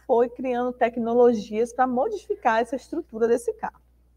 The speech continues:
Olha a evolução dos meios de transportes aéreos, né?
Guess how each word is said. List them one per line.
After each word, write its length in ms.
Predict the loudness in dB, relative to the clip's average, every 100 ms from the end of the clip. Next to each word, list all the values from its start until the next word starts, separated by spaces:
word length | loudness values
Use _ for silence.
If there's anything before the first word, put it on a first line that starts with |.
| _ _ _ _ _ _ _ _ _ _
Olha 320 | 8 8 8
a 40 |
evolução 500 | 6 6 2 0 -2
dos 160 | -2 -2
meios 240 | -2 -2
de 60 | -4
transportes 640 | -8 -12 -6 -6 -6 -4
aéreos, 580 | 0 2 0 -4 -8 -8
né? 160 | -6